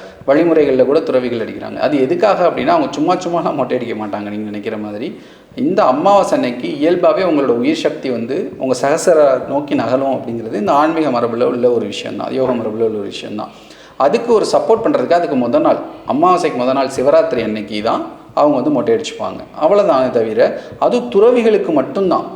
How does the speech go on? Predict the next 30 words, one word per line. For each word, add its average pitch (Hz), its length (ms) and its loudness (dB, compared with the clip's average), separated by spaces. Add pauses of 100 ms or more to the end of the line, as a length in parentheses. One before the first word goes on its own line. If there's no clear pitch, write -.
(480)
இது 151 180 -2
வேற 143 100 4 (100)
யாருக்குமே 180 520 2
கிடையாது, 113 340 2
வேற 120 180 4
யாருக்கும் 151 320 2
வலியுறுத்துறது 131 520 -2
கிடையாது. 98 280 -6 (400)
அதே 170 180 2 (140)
துறவிகள் 180 440 2
வந்து 123 200 0 (420)
அவங்க 147 320 4
வந்து 180 200 0
ச-, 131 160 4 (120)
சந்நியாச 180 440 0
பாதைக்கு 135 220 2
போறாங்க, 123 200 2
பிரம்மச்சரியமா, 151 540 2 (140)
பிரம்மச்சாரியா 156 540 2
இருப்பாங்க. 113 320 -6 (520)
இந்த 160 160 2
பிரம்மச்சரிய 180 540 2
காலத்துல 143 380 2
மட்டும்தான் 135 280 -2
அவங்க 135 160 0
மொட்டை 123 180 -2
அடிக்கிறாங்க. 117 400 -4 (460)
அவங்க 175 240 2
சந்நியாச 208 340 2 (120)
பாதையா 165 280 4